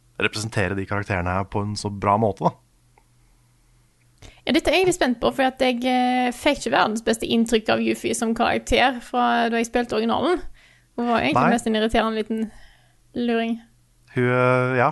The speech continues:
Speaker 1: hun stjeler jo all materiaen din, er noe av det første hun gjør. Så, mm, det er liksom ikke en karakter folk liker før kanskje eventuelt etter hvert. Men, eh, men hun er veldig bra i, i den historien her.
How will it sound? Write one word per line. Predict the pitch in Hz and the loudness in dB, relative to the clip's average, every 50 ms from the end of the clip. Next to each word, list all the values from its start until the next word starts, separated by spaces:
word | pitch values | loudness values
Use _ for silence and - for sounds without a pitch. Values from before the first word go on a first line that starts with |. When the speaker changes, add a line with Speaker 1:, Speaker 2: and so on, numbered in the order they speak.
| - - | 0 -2
Speaker 1:
hun | 143 139 | -6 -4
stjeler | - - 120 104 107 123 123 | 0 2 2 2 4 4 2
jo | 113 | 2
all | 117 113 113 | 2 0 -2
materiaen | 120 117 127 110 101 104 104 107 | -2 0 2 2 2 2 2 2
din, | 131 151 180 | 0 0 2
er | 160 135 131 | 2 2 2
noe | 127 117 | 2 2
av | 120 | 0
det | 117 123 | 0 -2
første | 113 - - 113 | -4 -2 0 0
hun | 110 | 0
gjør. | 120 147 - - - _ _ _ _ _ _ _ _ _ _ _ _ - | 0 0 -2 -6 -18 _ _ _ _ _ _ _ _ _ _ _ _ -6
Så, | - - 127 123 120 120 117 117 117 | -4 -2 -2 -2 0 -2 -2 -2 -2
mm, | 117 117 117 117 117 117 113 - _ _ _ _ - | -4 -4 -4 -4 -6 -6 -8 -12 _ _ _ _ -14
det | 165 135 120 | -10 -8 -6
er | 117 | -6
liksom | 139 131 - 110 104 | -6 -6 -4 -4 -4
ikke | - 104 | -2 -2
en | 104 107 107 101 - | -4 -4 -6 -6 -4
karakter | - 113 113 - - 104 101 - | -2 -2 -2 -2 -2 -4 -2 -2
folk | - 104 104 - | -2 -4 -2 -2
liker | 113 110 104 98 - - 123 110 | -2 0 0 0 0 -2 -2 0
før | - 117 113 113 | 0 0 0 0
kanskje | 120 110 - 107 107 113 | -2 -4 -4 -4 -4 -4
eventuelt | 113 113 113 - 123 110 117 117 - | -4 -4 0 2 2 2 2 0 -4
etter | 127 - 135 | -2 0 0
hvert. | 139 - _ - - - - _ _ _ _ _ _ _ _ _ _ _ _ _ _ _ _ _ _ _ - - | 0 0 _ -6 -6 -6 -8 _ _ _ _ _ _ _ _ _ _ _ _ _ _ _ _ _ _ _ -8 -6
Men, | 110 107 107 107 | -4 -4 -2 -2
eh, | 104 101 101 101 98 98 98 98 98 95 95 - _ _ _ _ - | -2 -2 -2 -2 -2 -4 -4 -6 -8 -8 -12 -14 _ _ _ _ -2
men | 107 113 117 | 2 4 4
hun | 113 | 4
er | 110 110 | 4 2
veldig | 101 90 98 | 0 -2 -2
bra | 98 95 92 95 98 _ - - | -2 0 -2 -2 -4 _ -12 -10
i, | 110 104 104 98 95 | -8 -6 -6 -6 -6
i | 95 95 98 98 | -6 -6 -6 -6
den | 98 98 101 | -6 -4 -4
historien | - - 104 101 98 98 | -4 -4 -4 -4 -4 -8
her. | 101 | -10